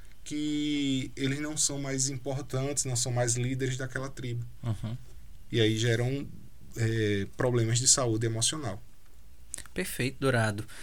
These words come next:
Speaker 2: E muito, muito interessante porque é um tipo de preocupação que,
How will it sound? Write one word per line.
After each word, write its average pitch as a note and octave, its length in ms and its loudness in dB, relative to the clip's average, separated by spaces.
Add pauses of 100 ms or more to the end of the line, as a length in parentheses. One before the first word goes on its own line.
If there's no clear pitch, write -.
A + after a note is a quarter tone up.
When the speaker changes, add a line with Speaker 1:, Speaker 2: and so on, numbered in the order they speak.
(440)
Speaker 2:
E D#3 320 10
muito, B3 640 6
muito F#3 400 -2
interessante A3 720 12
porque G#3+ 760 12 (580)
é F#3 80 4
um A3+ 100 6
tipo - 340 4
de F#3 80 0
preocupação D#3 1000 8 (720)
que, D#3 480 10